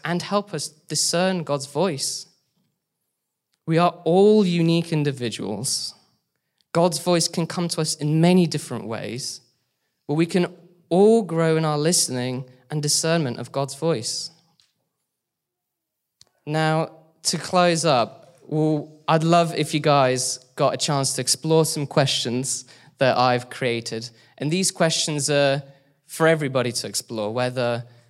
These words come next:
you're new to faith and you've just started exploring communication with God, or whether you feel quite comfortable and natural with communicating with God,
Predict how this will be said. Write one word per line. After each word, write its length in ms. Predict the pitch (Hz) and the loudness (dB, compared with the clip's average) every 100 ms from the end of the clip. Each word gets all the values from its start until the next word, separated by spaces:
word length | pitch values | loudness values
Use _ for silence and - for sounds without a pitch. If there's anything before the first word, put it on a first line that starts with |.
| _ | _
you're 360 | 131 123 120 - - | -4 0 0 -2 -8
new 280 | 143 151 180 | -4 2 2
to 180 | 180 185 | 2 -2
faith 540 | - 185 180 180 180 | -2 -2 -2 -4 -8
and 160 | 151 143 | -10 -8
you've 240 | 143 143 | -6 -8
just 520 | - 151 147 - - - _ - | -2 0 0 0 -4 -12 _ -8
started 400 | - 160 165 160 | -6 -2 0 0
exploring 680 | 160 - 170 170 175 170 170 | 0 -2 0 2 2 2 -2
communication 680 | 175 170 170 180 170 160 170 | -6 -6 -6 -6 -6 -4 -6
with 180 | 160 | -6
God, 360 | 165 165 165 160 - - _ _ _ _ _ | -2 0 0 -4 -14 -20 _ _ _ _ _
or 140 | - 160 | -6 0
whether 480 | 170 165 156 165 160 | 2 2 2 2 2
you 160 | 165 | 0
feel 220 | 165 190 | -2 -2
quite 280 | 180 185 175 | 0 0 0
comfortable 460 | - 190 190 196 185 | -2 -4 -4 -2 0
and 80 | 160 | 0
natural 480 | 196 - 175 151 | -2 -2 -2 0
with 320 | 143 139 - - _ _ | 0 -4 -8 -20 _ _
communicating 680 | - 170 170 160 165 147 143 | 0 2 2 0 -4 -4 -2
with 140 | 127 | -4
God, 360 | 120 120 110 117 | -2 -2 -2 -4